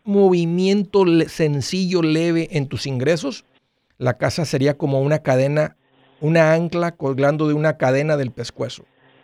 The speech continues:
No te recomendaría meterte, eh, en una hipoteca así de alta, a pesar de que tu ingreso es bueno. O sea, em,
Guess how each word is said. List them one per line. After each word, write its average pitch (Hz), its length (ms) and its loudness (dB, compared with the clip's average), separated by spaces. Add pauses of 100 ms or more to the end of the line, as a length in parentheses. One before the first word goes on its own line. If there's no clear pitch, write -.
No 143 140 -2
te 180 100 -6
recomendaría 139 680 -2
meterte, 131 640 -4 (480)
eh, - 200 -8
en 127 120 -6
una 131 100 -2
hipoteca 131 460 -4
así 147 200 -4
de 131 140 0
alta, 147 280 -4
a - 60 -6
pesar 127 200 -6
de 147 100 -4
que 156 80 -6
tu - 120 -10
ingreso 123 320 -2
es 120 80 -6
bueno. 139 380 -4 (220)
O - 40 -20
sea, 123 280 -4 (400)
em, 113 600 -8